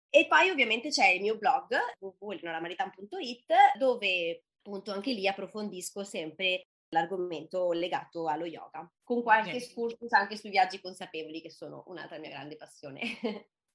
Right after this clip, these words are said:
Speaker 2: Bellissimo, motivo per il quale sei una blogger, no? I viaggi.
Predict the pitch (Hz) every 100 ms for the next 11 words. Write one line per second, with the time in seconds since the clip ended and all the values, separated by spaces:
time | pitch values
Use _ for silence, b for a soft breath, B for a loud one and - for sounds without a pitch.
0 | _ 180 170 180 170 170 - 175 180 185
1 | 190 214 240 220 208 202 202 196 185 180
2 | 170 185 190 180 190 196 185 185 185 180
3 | 165 170 175 185 262 _ - 196 175 175
4 | 160 180 190